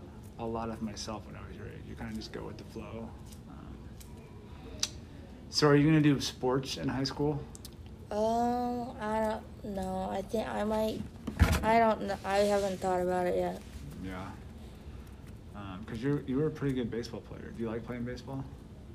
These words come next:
Speaker 1: Yeah.
Speaker 2: Yeah.
Speaker 1: Yeah, I haven't seen you play soccer, but you were pretty good at baseball. Which, you know, it was surprising. Jaden told me that he might not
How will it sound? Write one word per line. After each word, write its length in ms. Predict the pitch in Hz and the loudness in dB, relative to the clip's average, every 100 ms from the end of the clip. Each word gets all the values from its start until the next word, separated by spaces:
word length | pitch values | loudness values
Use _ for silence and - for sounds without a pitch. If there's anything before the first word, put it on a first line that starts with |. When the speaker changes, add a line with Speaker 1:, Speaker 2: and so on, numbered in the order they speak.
| - - - | -14 -14 -8
Speaker 1:
Yeah. 60 | 190 | -6
Speaker 2:
Yeah. 120 | 190 190 196 - - - - - - - - - - - - - - - - 123 | -6 -8 -12 -12 -14 -14 -14 -14 -16 -16 -14 -14 -14 -14 -14 -14 -14 -14 -12 -6
Speaker 1:
Yeah, 220 | 113 110 | -4 0
I 60 | |
haven't 160 | 131 156 | 4 4
seen 180 | 147 147 | 6 6
you 60 | |
play 160 | 123 123 | 6 4
soccer, 340 | 120 117 107 | 4 2 0
but 100 | 107 | -2
you 160 | 107 110 | -2 -2
were 40 | 107 | -2
pretty 260 | 113 110 | -4 -4
good 100 | 107 | -4
at 100 | 101 | -6
baseball. 440 | 101 95 92 87 82 - | -8 -8 -8 -8 -8 -4
Which, 180 | 127 135 | 0 6
you 80 | |
know, 80 | 143 | 6
it 240 | 139 131 120 | 6 2 0
was 120 | 113 | 0
surprising. 600 | - 113 120 123 110 104 | -2 0 2 2 2 0
Jaden 320 | 117 120 117 | 0 2 0
told 180 | 123 123 | 2 2
me 100 | 117 | 2
that 180 | 110 110 | 0 -2
he 300 | - 120 120 | -2 2 4
might 240 | 110 113 | 4 2
not 240 | 110 104 | 0 -2